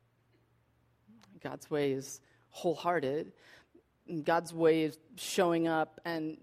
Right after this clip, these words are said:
being seen and knowing that in that space, God says to you, "You're enough because I'm enough. You're worthy because I made you worthy. You belong because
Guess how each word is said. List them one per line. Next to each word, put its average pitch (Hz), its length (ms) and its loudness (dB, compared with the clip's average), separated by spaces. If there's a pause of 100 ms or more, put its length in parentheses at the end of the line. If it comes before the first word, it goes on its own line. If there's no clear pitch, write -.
being 170 360 0
seen 156 560 0
and 160 300 0
knowing 170 400 4
that 156 220 2
in 180 180 -2
that 147 300 -4
space, 160 560 -2 (420)
God 165 340 4
says 160 380 0
to - 140 -8
you, 151 480 -4 (180)
"You're 170 300 -2
enough 170 640 0
because 160 320 -4
I'm 151 240 -2
enough. 127 580 -8 (1300)
You're 156 180 -4
worthy 151 540 2
because 143 260 -6
I 156 100 0
made 156 360 -2
you 147 120 -4
worthy. 123 580 -10 (600)
You 175 220 -2
belong 156 640 0 (500)
because 160 500 -2